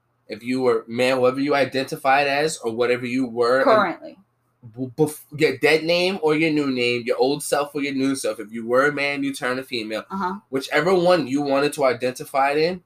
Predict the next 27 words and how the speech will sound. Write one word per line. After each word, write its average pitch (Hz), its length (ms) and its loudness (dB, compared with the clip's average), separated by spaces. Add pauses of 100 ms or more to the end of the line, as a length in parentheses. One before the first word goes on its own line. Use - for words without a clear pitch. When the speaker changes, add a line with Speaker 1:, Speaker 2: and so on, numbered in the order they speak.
(100)
Speaker 2:
Mm-hmm. 190 220 -6
Speaker 1:
you 269 60 0
could - 200 -8
compete - 400 -14
in. 85 100 -16 (460)
That's 135 260 0
the 156 80 0
way 131 180 4
I 113 140 2
would 107 200 -6
see 92 180 -8
it. - 160 -18 (180)
Speaker 2:
I 240 180 4
see. 180 240 -10
So 202 220 2
Speaker 1:
So 202 100 6
Speaker 2:
it - 60 6
Speaker 1:
you 226 140 8
Speaker 2:
would 165 80 6
Speaker 1:
would 175 80 4
have 165 180 4
a 294 160 6
Speaker 2:
still 190 180 2
be 262 60 4
Speaker 1:
choice. 233 100 0
Speaker 2:
like 196 380 2
man, 190 440 -6